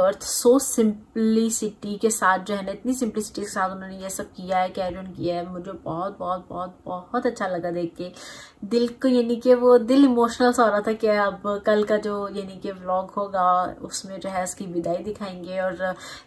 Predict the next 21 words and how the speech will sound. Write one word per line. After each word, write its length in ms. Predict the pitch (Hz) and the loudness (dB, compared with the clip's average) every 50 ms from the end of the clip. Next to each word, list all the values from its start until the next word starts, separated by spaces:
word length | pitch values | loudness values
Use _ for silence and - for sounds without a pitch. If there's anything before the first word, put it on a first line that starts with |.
| - - | -12 -6
दीपिका 440 | 185 214 208 - 240 226 - 233 226 | -6 -6 -4 -4 -2 4 4 4 4
जितना 400 | 220 208 214 208 - 208 202 196 | 4 0 -6 -6 -4 -4 -4 -4
उन 100 | 196 190 | -4 -6
सबसे 440 | - - - 214 214 - - 226 | -6 -2 -2 -2 -2 -2 -4 -6
प्यार 380 | 214 - - 196 185 185 196 220 | -6 -6 -2 0 2 2 2 0
करती 380 | 214 - 202 175 - - - 190 | -2 -4 -6 -6 -6 -8 -14 -12
है, 120 | 190 190 | -10 -10
इन 60 | 190 | -8
सबका 280 | 190 196 180 - - 185 | -6 -8 -8 -6 -8 -10
ख्याल 420 | - - - - 247 247 254 269 | -10 -6 2 6 6 8 8 6
रखती 340 | 240 226 196 - - - 196 | 4 2 0 -2 -6 -14 -10
है, 240 | 185 180 180 180 180 | -4 -2 0 2 2
और 100 | 185 180 | 2 0
specially 400 | - - - 190 - - 214 208 | -2 -4 -4 -4 -2 -2 -4 -4
सबा 320 | 202 - 196 175 170 208 | -2 -2 -2 -2 0 0
और 80 | 208 202 | -2 -2
दीपिका 400 | 185 180 170 196 - - 185 185 | -2 -6 -10 -10 -8 -6 -6 -6
का 120 | 180 185 | -6 -6
जो 100 | 185 185 | -8 -8
रिलेशन 480 | 185 175 180 185 185 185 - 226 208 202 185 | -10 -10 -10 -10 -10 -8 -6 -6 -6 -4 -6
है, 120 | 185 185 | -6 -6